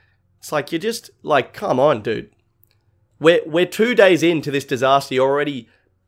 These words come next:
begging on your knees, like, "Oh my God." It's like, just show the slightest bit of ticker, you fucking losers. So I thought that was com-,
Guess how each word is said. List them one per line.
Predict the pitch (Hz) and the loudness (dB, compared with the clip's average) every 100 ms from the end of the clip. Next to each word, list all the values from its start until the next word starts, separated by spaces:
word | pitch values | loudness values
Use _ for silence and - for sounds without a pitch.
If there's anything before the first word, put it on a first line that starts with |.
| - | -2
begging | 135 135 180 196 | 0 2 0 0
on | 170 | -2
your | 135 | -2
knees, | 123 123 165 170 | -2 0 -2 0
like, | 139 | 0
"Oh | 156 180 170 | 2 2 0
my | 160 156 | -2 -2
God." | 156 170 170 147 | -2 -2 -2 -4
It's | 117 - | -6 -10
like, | - 156 | -10 -6
just | 226 - - - - - _ _ _ _ | -6 -6 -14 -20 -20 -20 _ _ _ _
show | - 226 247 | -6 2 4
the | 208 160 | 4 2
slightest | - - 143 180 175 - | -2 -2 2 2 2 -2
bit | 147 | -4
of | - | -4
ticker, | - 156 139 | -6 -6 -6
you | 113 | -8
fucking | 104 - - 185 190 139 110 | -10 -16 -8 -8 -6 -8 -8
losers. | 110 123 170 196 139 - - - _ _ _ _ _ _ _ _ | -6 -4 -4 -6 -8 -14 -18 -20 _ _ _ _ _ _ _ _
So | - | -2
I | 170 | 2
thought | 160 | 4
that | |
was | 143 113 | 2 0
com-, | 131 | -6